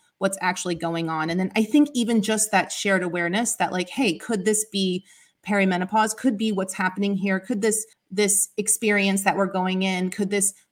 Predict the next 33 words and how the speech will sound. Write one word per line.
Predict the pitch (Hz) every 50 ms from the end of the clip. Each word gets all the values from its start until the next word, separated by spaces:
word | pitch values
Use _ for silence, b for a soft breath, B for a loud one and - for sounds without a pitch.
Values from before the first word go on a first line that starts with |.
| _
these | - 214 196 202 -
thoughts, | - 190 180 180 180 180 -
these | 202 196 190
intrusive | 190 190 190 - 196 190 196 190 180 -
thoughts | - 180 170 170 170 -
that | - 190 -
you're | 185 185 185
having, | 170 185 180 180 175 185 180 180 180
or | - 180 175 175
this | 165 190 190 190
shift | - - 233 202 220 214
in | 208 202
behavior, | 190 180 165 - 202 185 185 165 180 180 180 180
or | 180 - 185 185 180 180
this | 165 202 196 202 -
fatigue, | - - 196 - - - 208 196 190 185 165 -
or | - 202 196
this | 190 185 -
new | 196 190 208 208 214 226 220 214
onset | 214 202 196 196 196 196 185 -
insomnia, | 190 190 - - 185 180 185 185 180 175 175 175 175 170
or | 180 175 - -
all | 214 226 233
of | 208
a | 220
sudden, | 220 - 214 196 190 190 185
like, | 180 175 170 - _ B B B B B
this, | B 190 185 - - _
the | - 196
changes | 196 - 220 214 202 202 196
with | 196 196 196
your | 180 180
skin | 180 - - 185 185 180 180 175 180